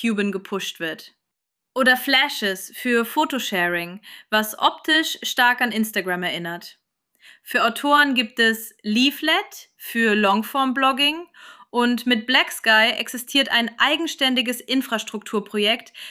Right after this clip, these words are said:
speziell für die Community schwarzer Social-Media-Nutzer. Sogar Flipboard erlaubt den Login via A-T-Protokoll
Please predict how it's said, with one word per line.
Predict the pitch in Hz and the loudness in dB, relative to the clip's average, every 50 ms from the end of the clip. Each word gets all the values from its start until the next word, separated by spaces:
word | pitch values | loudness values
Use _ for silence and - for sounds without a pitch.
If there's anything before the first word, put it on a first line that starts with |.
| - _ | -16 _
speziell | - - - - 226 - - 277 262 277 320 320 | -12 -8 -6 -6 -8 -4 0 2 4 4 2 0
für | 320 - 277 | 0 -2 -2
die | 254 247 | -2 -2
Community | - 254 240 233 226 254 254 254 254 254 - 254 247 247 240 | -2 0 0 2 2 2 2 0 0 -2 -4 -4 -2 -2 -4
schwarzer | - - - 214 214 226 226 - 240 226 | -6 0 4 4 4 4 2 -2 -6 -6
Social-Media-Nutzer. | 226 - 220 214 214 226 220 214 208 208 190 190 175 170 175 165 160 - - - 175 175 180 185 - _ _ _ _ _ _ _ _ _ _ _ | -4 -4 -4 -4 -2 0 2 2 2 2 2 0 -2 -2 -4 -6 -10 -12 -12 -12 -12 -12 -14 -16 -20 _ _ _ _ _ _ _ _ _ _ _
Sogar | - - 247 233 269 269 277 285 277 | -4 -2 2 4 6 6 6 4 0
Flipboard | - - - 294 349 415 - - - 202 190 190 185 180 180 180 - | -4 -4 0 2 2 2 0 -6 -4 0 2 4 4 2 2 0 -2
erlaubt | - 208 214 226 262 277 - - | 0 4 4 4 4 4 0 -2
den | 269 247 | 0 2
Login | 233 226 233 269 - - - 294 294 277 254 | 4 4 4 4 2 0 -2 0 0 0 0
via | 226 254 254 254 247 254 - - | 2 2 4 6 6 4 4 2
A-T-Protokoll | 226 233 - - 269 269 262 - - - 196 - 180 180 - - 175 165 165 175 185 202 | 0 0 0 0 0 0 0 -2 -10 -10 -8 -8 -10 -10 -8 -6 -6 -4 -4 -6 -8 -12